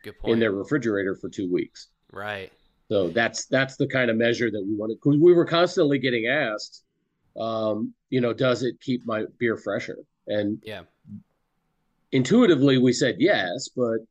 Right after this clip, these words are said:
Speaker 2: we didn't have anything empirical to show. So now we will.
Speaker 1: You know what else too? There's no, like, easy way to pour, like, a full growler of beer. I was just thinking about that 'cause I'll, I'll get to my next point. Maybe Jeff will cover it, but, um,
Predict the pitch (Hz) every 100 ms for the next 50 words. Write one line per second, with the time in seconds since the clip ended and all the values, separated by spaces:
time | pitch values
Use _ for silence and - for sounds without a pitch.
0 | 123 135 123 127 120 117 117 110 101 120
1 | 120 101 101 85 - 90 85 - 98 71
2 | - - 85 80 98 104 104 95 87 -
3 | _ _ _ _ _ _ _ _ _ -
4 | _ - 196 359 285 226 - - 143 156
5 | 160 165 160 151 165 226 311 262 - -
6 | - 135 143 147 120 123 117 - 117 110
7 | 107 107 98 - 107 98 98 90 87 85
8 | - _ - 104 95 85 170 208 180 -
9 | 123 139 143 156 156 165 170 - 135 147
10 | 160 127 131 156 170 147 113 104 151 -
11 | 123 120 120 143 113 107 107 - 107 123
12 | 131 - - - 151 135 - 139 139 135
13 | 127 113